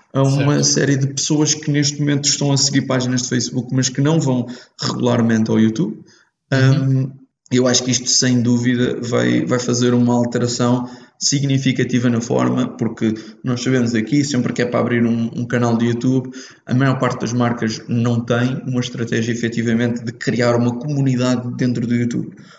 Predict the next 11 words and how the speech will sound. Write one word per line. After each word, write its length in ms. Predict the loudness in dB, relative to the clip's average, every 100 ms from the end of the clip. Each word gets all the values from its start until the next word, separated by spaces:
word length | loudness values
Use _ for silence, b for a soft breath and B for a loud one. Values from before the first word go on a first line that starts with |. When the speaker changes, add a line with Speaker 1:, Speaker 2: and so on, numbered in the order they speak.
| B -4
Speaker 1:
Olhamos 200 | 0 2
Speaker 2:
Exato. 120 | 0 2
Speaker 1:
para 80 | 0
o 20 |
YouTube 280 | 2 -2 -2
como 220 | 0 0
um 40 |
repositor 680 | -2 -8 -2 -2 0 0 0
de, 420 | 0 0 2 0 -2
de 120 | -2
vídeos, 560 | 2 2 2 0 -4